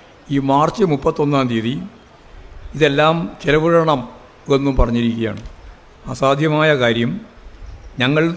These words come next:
സഹായം നൽകിയിരിക്കുന്നു കടമായിട്ടാണെങ്കിൽ പോലുമെന്ന് പറയാൻ ഉള്ള നിലയാണ് അവർ എടുത്തിട്ടുള്ളത്. അപ്പോൾ അതിനെതിരായ ശക്തിയായ പ്രതിഷേധമാണ് ഞങ്ങളിതിൻ്റെ ഭാഗമായിട്ട്, സമ്മേളനത്തിൻ്റെ ഭാഗമായിട്ട് പ്രകടിപ്പിക്കുന്നത്.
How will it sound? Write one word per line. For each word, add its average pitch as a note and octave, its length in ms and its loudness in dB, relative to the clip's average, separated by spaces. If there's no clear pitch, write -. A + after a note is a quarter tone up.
സഹായം D3 420 4
നൽകിയിരിക്കുന്നു C#3+ 600 0
കടമായിട്ടാണെങ്കിൽ C3+ 840 0
പോലുമെന്ന് B2 480 0
പറയാൻ A2 280 -2
ഉള്ള C#3 160 4
നിലയാണ് C3 460 2
അവർ A#2 180 -2
എടുത്തിട്ടുള്ളത്. A2 480 -12
അപ്പോൾ A#2+ 160 -6
അതിനെതിരായ C3+ 440 0
ശക്തിയായ C3+ 380 -2
പ്രതിഷേധമാണ് B2+ 600 -4
ഞങ്ങളിതിൻ്റെ A#2 500 0
ഭാഗമായിട്ട്, A2+ 600 -2
സമ്മേളനത്തിൻ്റെ A2+ 580 -6
ഭാഗമായിട്ട് G#2 520 -6
പ്രകടിപ്പിക്കുന്നത്. G#2+ 500 -16